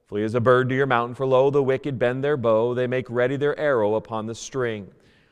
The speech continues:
that they may privily shoot at the upright in heart, if the foundations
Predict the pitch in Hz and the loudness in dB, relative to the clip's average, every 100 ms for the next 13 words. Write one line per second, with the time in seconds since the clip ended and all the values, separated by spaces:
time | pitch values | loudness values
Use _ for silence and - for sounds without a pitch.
0 | _ 123 131 160 156 147 - 180 170 156 | _ 4 8 8 8 2 2 2 2 0
1 | 135 - 170 160 147 131 139 139 127 123 | -2 0 2 2 2 2 2 2 2 2
2 | 117 143 123 127 139 175 175 185 156 135 | -2 0 2 2 2 2 2 2 -4 -2
3 | 139 135 120 143 165 - 185 190 175 - | -2 -2 2 2 0 -4 -10 -12 -14 -20